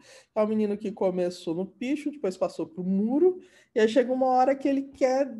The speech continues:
ele quer passar pra tela, ele vai se-, ele vai sentindo essa necessidade, né, de mudar e mudando o trabalho,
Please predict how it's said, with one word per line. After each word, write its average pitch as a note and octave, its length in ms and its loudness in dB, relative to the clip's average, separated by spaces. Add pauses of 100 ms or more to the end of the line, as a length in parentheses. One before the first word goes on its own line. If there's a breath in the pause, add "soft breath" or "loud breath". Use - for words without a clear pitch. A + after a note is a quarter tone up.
(320)
ele A#3 220 2
quer B3 400 -2
passar C4+ 220 -2
pra C#4 160 -4
tela, G#3+ 360 0
ele E3+ 140 0
vai F#3+ 180 2
se-, G#3 140 -6
ele G3 160 -2
vai A#3+ 140 0
sentindo B3+ 420 -4
essa A3 220 -4
necessidade, E3 880 -4
né, E3 300 -4
de F3 120 -10
mudar F#3+ 540 -2
e F3 60 -4
mudando G3+ 380 0
o A3+ 80 -4
trabalho, D3 680 -6